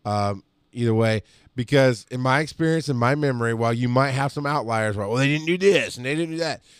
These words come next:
Typically, anytime there's been an issue with an event or anything has happened,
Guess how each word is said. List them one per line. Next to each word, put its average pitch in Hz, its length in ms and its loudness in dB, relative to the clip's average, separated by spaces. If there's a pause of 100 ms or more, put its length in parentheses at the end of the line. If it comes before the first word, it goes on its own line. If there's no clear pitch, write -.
(280)
Typically, 143 680 2 (340)
anytime 135 380 0
there's 131 160 0
been 120 140 -2
an 110 100 -6
issue 123 320 -4
with 131 220 -2
an 117 80 -8
event 139 580 -6 (360)
or 120 680 0 (280)
anything 127 320 2
has 98 100 -6
happened, 156 560 -4